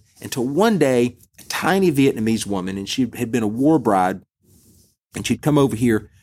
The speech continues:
uh, during the, during the, in the aftermath of the Vietnam War. Uh, she was a housekeeper, and she would always turn her, her vacuum cleaner off, uh, while we were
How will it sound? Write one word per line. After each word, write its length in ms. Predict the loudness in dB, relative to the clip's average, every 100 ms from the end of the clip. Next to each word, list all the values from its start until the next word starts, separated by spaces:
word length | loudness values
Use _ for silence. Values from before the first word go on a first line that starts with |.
| -8
uh, 140 | -2 -2
during 300 | 2 2 4
the, 120 | 0
during 380 | -2 -2 0 0
the, 100 | -4 -6
in 80 |
the 120 | -4 0
aftermath 520 | 0 2 2 2 0
of 80 | -4
the 80 |
Vietnam 480 | 0 0 0 -4 -4
War. 300 | -4 -4 -8 _ _ _ _ -14
Uh, 120 | -12 -10
she 280 | -8 0 2
was 160 | 2
a 40 | 2 0
housekeeper, 560 | 0 0 -2 -2 -8 -8
and 220 | -6 -4
she 120 | 0
would 100 | 2
always 260 | 4 4 2
turn 300 | 0 0 2
her, 240 | 0 -2 -2 _ -16
her 200 | -10 -10 -8
vacuum 380 | 0 0 0 -6
cleaner 340 | -2 -2 0
off, 260 | 0 -2 -6 _ _ _ -10
uh, 100 | -6
while 300 | 2 4 4
we 80 |
were 60 | 4